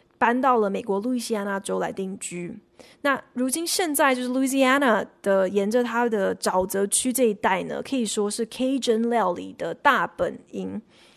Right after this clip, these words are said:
是一种融合了美国南方还有法国料理的烹饪手法。那 Cajun 的菜色呢，是以大量的肉，特别是，呃，烟熏肉为特色。然后呢，有很多的这种一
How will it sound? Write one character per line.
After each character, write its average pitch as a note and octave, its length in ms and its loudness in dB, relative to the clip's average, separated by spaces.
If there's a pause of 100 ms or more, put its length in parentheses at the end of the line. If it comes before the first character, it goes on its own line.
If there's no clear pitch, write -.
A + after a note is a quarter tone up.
是 D#4 400 -2
一 D#4 140 2
种 G#3 360 -2
融 A3 240 0
合 A3 220 -2
了 A3 180 0
美 G3+ 140 -4
国 G3 220 -4
南 G#3+ 220 -2
方 C4+ 300 2
还 B3 140 -2
有 G3 40 -2
法 B3 220 2
国 G3+ 220 -2
料 A#3 280 2
理 - 160 -10
的 - 140 -8
烹 C4 240 0
饪 C4 180 0
手 F#3 360 -6
法。 - 320 -6 (380)
那 C#4 80 0
Cajun E4+ 340 2
的 A#3 100 0
菜 C4+ 300 0
色 C4+ 260 -2
呢， G3+ 180 -2
是 A3 220 -8
以 G#3 140 -12
大 A#3 180 0
量 B3 140 0
的 - 80 -4
肉， A3+ 360 0 (400)
特 D4 100 -6
别 A3+ 120 2
是， A#3 340 -2 (220)
呃， - 240 -10
烟 C#4 240 -2
熏 C#4 320 -4
肉 C4+ 300 0
为 - 120 -6
特 A#3+ 320 -2
色。 - 320 -4 (480)
然 A3+ 100 -4
后 C4 120 0
呢， C4+ 100 2
有 B3+ 180 2
很 A3 320 0
多 A3 240 4
的 G3+ 360 2
这 - 120 -10
种 G#3 160 -4 (120)
一 C4 120 -10